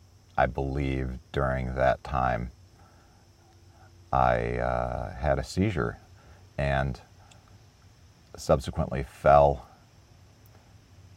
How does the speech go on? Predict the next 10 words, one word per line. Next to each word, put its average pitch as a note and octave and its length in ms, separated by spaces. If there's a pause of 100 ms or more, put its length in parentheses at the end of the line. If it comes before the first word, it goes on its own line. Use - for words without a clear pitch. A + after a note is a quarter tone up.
(340)
uh, G1+ 160 (140)
back D2 400
onto C#2+ 500
my B1 320 (300)
butt, - 320 (560)
uh, - 260
which - 220
is - 120
quite - 360
sore. A#1+ 580